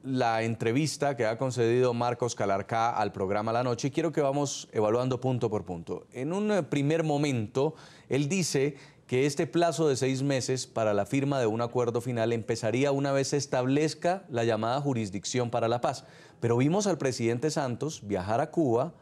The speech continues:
en un evento público, darse la mano con Timochenko y decir que ya el acuerdo en aplicación de justicia estaba dado.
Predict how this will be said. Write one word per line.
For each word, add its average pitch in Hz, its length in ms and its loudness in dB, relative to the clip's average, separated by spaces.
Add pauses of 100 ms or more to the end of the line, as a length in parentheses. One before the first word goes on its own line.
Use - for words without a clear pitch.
en 90 140 -6
un 95 100 -4
evento 131 340 0
público, 151 440 0
darse 123 360 0
la 156 100 2
mano 151 240 0
con 151 140 -2
Timochenko 147 600 -2 (280)
y 113 80 0
decir 139 320 2
que 143 220 0
ya 165 320 2
el 165 100 4
acuerdo 147 380 0
en 156 60 0
aplicación 117 440 -2
de 131 80 -2
justicia 117 380 -6
estaba 113 300 0
dado. 117 280 0